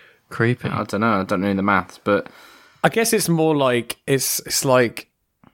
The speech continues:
Speaker 3: <sighs> there'll be certain times in the day where that number will be pushed to you, or,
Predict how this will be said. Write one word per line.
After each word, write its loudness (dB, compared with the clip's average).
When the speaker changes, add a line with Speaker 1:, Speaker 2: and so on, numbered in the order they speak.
Speaker 3:
<sighs> -12
there'll 4
be 2
certain 2
times 0
in 0
the -2
day 2
where 0
that 0
number 0
will -4
be -2
pushed -2
to 2
you, 0
or, 2